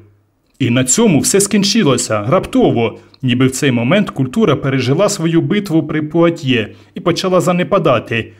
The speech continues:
як давня магометанська цивілізація. Або ніби одним стрибком вона перескочила століття пристосувань і увійшла в період ворогуючих держав.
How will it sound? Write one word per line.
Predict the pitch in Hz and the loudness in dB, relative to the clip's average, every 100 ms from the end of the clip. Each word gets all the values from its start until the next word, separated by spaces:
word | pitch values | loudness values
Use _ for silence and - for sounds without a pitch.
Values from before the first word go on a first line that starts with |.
| _ | _
як | 123 120 | -4 -4
давня | - 175 170 160 156 151 - | 0 0 2 2 0 -4 -8
магометанська | 127 117 113 113 202 214 - | -4 -2 -2 -2 0 0 0
цивілізація. | 156 - 135 135 120 120 - 135 113 110 - _ _ _ _ - | -4 -2 -2 -2 0 -2 -2 -4 -2 -4 -8 _ _ _ _ -6
Або | 110 123 | -2 0
ніби | 156 147 143 139 - - _ | 2 2 2 0 -6 -20 _
одним | 131 123 185 190 | -6 0 2 2
стрибком | - 147 143 202 175 | 0 -2 0 0 2
вона | 117 151 180 | 2 2 0
перескочила | 156 147 147 - 214 - 156 | 0 0 -2 -2 -2 0 0
століття | 151 - 143 233 - 143 | -2 -2 0 0 0 -4
пристосувань | 143 131 147 - 143 185 196 - - | -2 -4 -4 -4 0 0 -2 -8 -10
і | 131 | 0
увійшла | 123 113 139 - 214 | 0 2 0 0 0
в | 202 | 0
період | 139 135 185 170 | -2 2 2 2
ворогуючих | 139 127 113 135 139 135 123 - - | 0 -2 0 2 0 0 -6 -8 -6
держав. | 123 120 123 113 101 101 | -4 -2 0 0 -2 -12